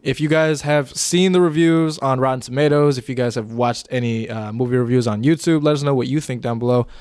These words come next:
Um, how excited are you for Guardians of the Galaxy three? I'm, I'm really excited. I'm, I'm watching videos on, uh, Guardians of the Galaxy three every single day,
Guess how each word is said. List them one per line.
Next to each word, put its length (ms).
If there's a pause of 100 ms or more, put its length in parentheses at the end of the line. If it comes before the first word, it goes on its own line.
(260)
Um, 440
how 200
excited 340
are 60
you 160
for 160
Guardians 360
of 20
the 120
Galaxy 260
three? 320 (260)
I'm, 360
I'm 200
really 240
excited. 420 (140)
I'm, 320 (480)
I'm 320
watching 420
videos 560
on, 300
uh, 260
Guardians 380
of 60
the 40
Galaxy 240
three 380
every 240
single 240
day, 260